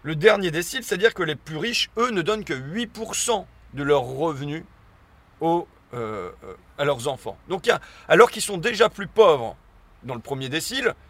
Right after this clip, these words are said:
ils, ils, ils, ils s'efforcent de donner en proportion davantage. Mais le problème, c'est que le déséquilibre de revenus est tel entre le premier décile et le dernier, bref, entre les pauvres et les riches,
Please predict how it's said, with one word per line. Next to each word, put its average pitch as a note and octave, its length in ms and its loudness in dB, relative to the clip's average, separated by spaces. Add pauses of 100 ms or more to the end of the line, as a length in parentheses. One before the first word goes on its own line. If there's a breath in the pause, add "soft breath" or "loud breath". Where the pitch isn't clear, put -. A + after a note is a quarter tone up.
(140)
ils, A3 420 -4
ils, F#3 100 -8 (260)
ils, F#3 320 -12
ils F3 120 -10
s'efforcent - 720 -2 (720)
de G3+ 160 4
donner G3 460 2 (300)
en F#3+ 120 4
proportion G3 640 -6
davantage. C#3 600 -2 (320 soft breath)
Mais D3 100 -4
le F#3+ 60 -4
problème, A3+ 380 2
c'est F3+ 160 -6
que D3 200 -4 (120)
le D#3 120 -6
déséquilibre G3+ 560 -6
de F#3 80 -4
revenus F3+ 380 -4 (260 soft breath)
est E3 220 -6
tel G#3 320 6 (140)
entre E3 240 -6
le D3 60 -6
premier F#3+ 280 -6
décile F3 500 -6 (320)
et C3 120 -6
le B2 140 -6
dernier, A3+ 440 -2 (160)
bref, C#3 300 -4
entre D3+ 260 -6
les D3 100 -4
pauvres C#3+ 340 2
et C3+ 60 -2
les D#3+ 80 -2
riches, B3+ 280 -8